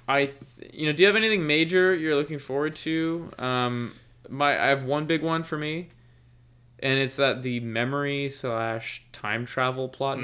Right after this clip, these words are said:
Speaker 1: mechanic wasn't touched even a little bit this season.
Speaker 2: No, they opened
Speaker 1: Like,
Speaker 2: it up and that was it.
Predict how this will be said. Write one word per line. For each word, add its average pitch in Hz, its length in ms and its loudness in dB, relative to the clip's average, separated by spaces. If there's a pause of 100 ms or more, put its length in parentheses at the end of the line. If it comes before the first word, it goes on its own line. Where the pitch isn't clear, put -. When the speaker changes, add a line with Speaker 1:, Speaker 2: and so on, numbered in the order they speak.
Speaker 1:
mechanic 131 500 -6
wasn't 120 340 -4
touched - 500 -4
even 117 220 -6
a 104 60 -6
little 101 260 -4
bit 139 200 -6
this 151 180 -6
season. 170 540 -8 (200)
Speaker 2:
No, 107 260 -8
they 117 100 -2
opened 113 120 2
Speaker 1:
Like, 156 200 8
Speaker 2:
it 104 100 -8
up 107 240 -4
and 110 120 -6
that 80 100 -8
was 95 160 -12
it. - 160 -12